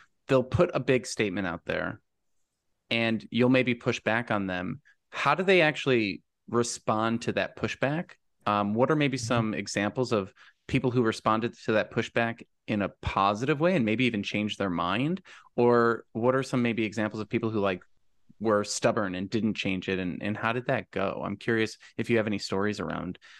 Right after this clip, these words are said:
Speaker 1: um,
Speaker 2: Sure.
Speaker 1: people being able, people
Speaker 2: Sure.
Speaker 1: being able to change how they think.
Speaker 2: Well, I think the challenge in therapy or working with people is that I can't be the same therapist with everyone.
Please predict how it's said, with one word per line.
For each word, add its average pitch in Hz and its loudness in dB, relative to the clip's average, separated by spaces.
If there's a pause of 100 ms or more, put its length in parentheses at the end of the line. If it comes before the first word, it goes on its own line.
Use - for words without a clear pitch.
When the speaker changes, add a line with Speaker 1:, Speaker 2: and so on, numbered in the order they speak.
(200)
Speaker 1:
um, 87 -4 (360)
Speaker 2:
Sure. - 4
Speaker 1:
people 127 8
being 127 2
able, 113 2
people - -12
Speaker 2:
Sure. 151 6
Speaker 1:
being 139 2
able 123 0
to 110 -2
change 101 -6
how 92 -4
they 82 -10
think. - -12 (1200)
Speaker 2:
Well, 165 6
I 160 6
think 160 4
the 143 6
challenge 135 8
in 107 8
therapy 120 6
or 92 4
working 101 6
with 95 4
people 98 4
is 90 2
that 90 6
I 95 4
can't 113 4
be 113 2
the 98 4
same 90 2
therapist 85 2
with 87 4
everyone. 85 0